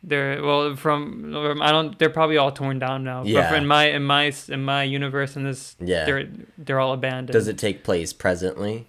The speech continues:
Speaker 1: Yeah.
Speaker 2: Okay.
Speaker 1: They're all abandoned, and a boy goes into, um, and they're, well, they're all abandoned, and they're now ran by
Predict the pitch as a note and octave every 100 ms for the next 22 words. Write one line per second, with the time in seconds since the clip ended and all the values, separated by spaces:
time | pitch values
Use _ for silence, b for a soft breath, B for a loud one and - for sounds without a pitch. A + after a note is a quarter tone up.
0 | _ C#3 C3 A#2 _ F2+ F2 E2+ - _
1 | C3+ C3+ C#3 C3+ C3 C3 C3 C3+ C3 C3+
2 | C3 B2+ B2+ B2 B2 - _ _ _ _
3 | _ _ _ - - C#3 C#3+ C#3+ C#3+ C#3
4 | C#3 C#3 C#3 C#3 C#3+ C3+ - C#3+ C3+ C3
5 | C3+ b b b b b _ D3+ C#3+ C3+
6 | C3 B2+ B2 _ _ _ _ _ _ _
7 | _ _ _ _ _ - _ - C#3+ C#3
8 | C#3 C#3 C#3 D3 D3 D3 D3+ D3+ D#3+ C#3
9 | C#3 C3+ C#3 C#3 C#3 C3 C3+ C3+ C#3 C3+
10 | C3+ C3+ C3+ C3+ C3 C3 C3+ C3 C3 C3